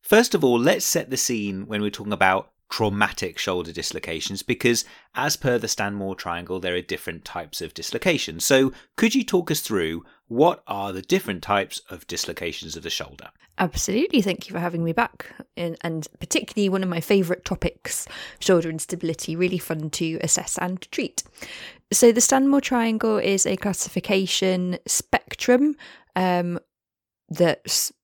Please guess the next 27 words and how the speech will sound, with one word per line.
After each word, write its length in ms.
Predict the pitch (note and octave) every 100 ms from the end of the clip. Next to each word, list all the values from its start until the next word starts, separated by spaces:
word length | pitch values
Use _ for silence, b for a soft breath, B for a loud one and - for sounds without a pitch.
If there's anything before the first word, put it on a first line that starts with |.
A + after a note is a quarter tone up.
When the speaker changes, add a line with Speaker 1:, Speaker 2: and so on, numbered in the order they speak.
| _ _ -
Speaker 2:
kind 140 | F3
of 100 | E3
classifies 680 | - F3 E3 - E3+ E3 D#3
the 80 | -
different 260 | D#3 - -
types 240 | E3+ B2+
of 60 | -
shoulder 280 | F3 D#3+
instability 640 | E3 D#3 - F3 E3+ E3 D#3+
that 160 | -
you 60 | D#3+
can 200 | - D#3+
have. 420 | C3+ D#3 F3+ - B B B B
The 200 | D3 D3+
top 280 | D#3+ G#3 F#3+
of 160 | G#3 -
the 100 | F#3+
triangle 520 | G3+ F#3 F3+ F3 F3
is 200 | - E3
your 140 | D#3+
traumatic 800 | D#3 - D3+ D3+ - - E3 -
shoulder 300 | - E3 E3
dislocation. 800 | E3+ - F3 E3+ F3 F3+ F3 F3
So 180 | - D#3
when 180 | D3+
there's 180 | D#3 D3+
been 260 | - D3+